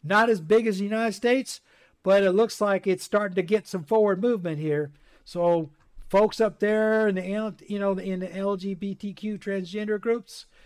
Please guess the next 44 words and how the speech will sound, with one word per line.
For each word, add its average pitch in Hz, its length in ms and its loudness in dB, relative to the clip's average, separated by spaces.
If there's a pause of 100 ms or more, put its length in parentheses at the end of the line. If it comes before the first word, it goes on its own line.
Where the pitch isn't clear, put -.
(260)
you 165 120 -6
might 196 280 2
want 202 180 0
to 180 60 0
start 202 260 0
looking 190 300 2
over 202 160 0
your 196 160 -2
shoulders 190 420 0
a 170 60 -6
little 165 260 -2
bit 160 220 -4
more 196 240 -4
now. 147 320 -4 (500)
I'm 160 160 -8
sorry 196 300 2
to 175 60 -4
say, 196 280 0
Canada, 165 580 -2 (320)
you 175 140 -6
should 185 300 0
not 196 240 -2
be 185 120 -4
inheriting 175 520 -2
our 175 120 2
bad 175 360 0
problems 165 380 -2
from 160 120 -12
down 151 280 -10
here. 120 340 -14 (480)
I'm 151 100 -10
sorry. 143 460 -2 (1200)
As 175 240 -2
U 247 180 4
S 233 240 2
aims 214 280 0
to 175 100 -4
bring 196 240 2
back 185 240 -2
manufacturing, 175 960 -2
supporting 190 500 0
women 208 320 -2
is 175 100 -6
key. 202 380 -4